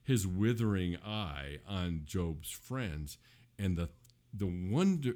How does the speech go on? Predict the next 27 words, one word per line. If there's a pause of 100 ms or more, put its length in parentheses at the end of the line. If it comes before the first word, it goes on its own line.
the
wonderful
thing, (100)
I, (120)
I,
and
I
think
it's
very
refreshing, (500)
is
he
says, (1300)
You
need
to
go
to
Job (560)
and (300)
have
him (180)
make
sacrifices
for
you